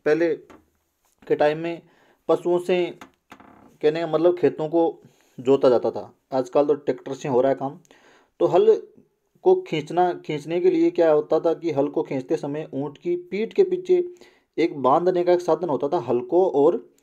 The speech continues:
ऊंट को अटैच करने के लिए, जिसे क्या कहा जाता था, जूडो। जूडो यानी जोड़ने वाला। नेक्स्ट है कुश।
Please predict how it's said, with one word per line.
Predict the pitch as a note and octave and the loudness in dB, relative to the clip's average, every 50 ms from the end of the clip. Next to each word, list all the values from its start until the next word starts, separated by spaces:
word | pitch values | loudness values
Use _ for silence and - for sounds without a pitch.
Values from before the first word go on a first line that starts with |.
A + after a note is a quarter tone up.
| _ _ _ _ _ - | _ _ _ _ _ -8
ऊंट | C#3+ D3 D#3+ D3+ D3+ | -6 -4 -4 -2 0
को | - G3+ | 2 2
अटैच | D3+ C#3 C#3+ D3+ D3 C#3 C#3 | 2 4 4 4 2 2 2
करने | C#3+ B2+ B2 A#2+ A2+ | -2 -4 -2 -2 -4
के | A2+ A#2 | -4 -4
लिए, | A2 G#2+ | -6 -6
जिसे | A2+ A#2 A#2 - F3+ F#3 | -6 -6 -4 -2 -2 0
क्या | F3+ E3+ D#3+ D#3 | 2 2 2 2
कहा | C#3 C3+ C3+ | 2 2 0
जाता | C3+ C3+ C3 C#3 | 0 0 0 0
था, | C3+ F3 F#3+ | 0 0 -2
जूडो। | E3+ A#2+ A#2+ B2+ A#2+ A2+ G#2 - - - - | -2 0 -2 0 2 2 0 0 -4 -10 -10
जूडो | A#2 B2 C#3 D3+ E3 | -6 -4 -2 0 0
यानी | E3 E3+ G#3 F#3 | 0 0 0 0
जोड़ने | C#3 C3+ B2+ A2+ A#2 A2+ | 2 2 2 2 0 -2
वाला। | G#2+ G2 G2+ F#2+ - _ _ _ _ _ _ _ _ _ - - - - _ _ _ _ - | -4 -6 -6 -8 -10 _ _ _ _ _ _ _ _ _ -20 -20 -20 -20 _ _ _ _ -8
नेक्स्ट | C3+ D#3 G3+ G3+ - - G#3 | -4 -2 -2 -2 0 0 0
है | G#3 | 0
कुश। | G#3 - A#3 A3 - - | 0 0 0 0 0 -2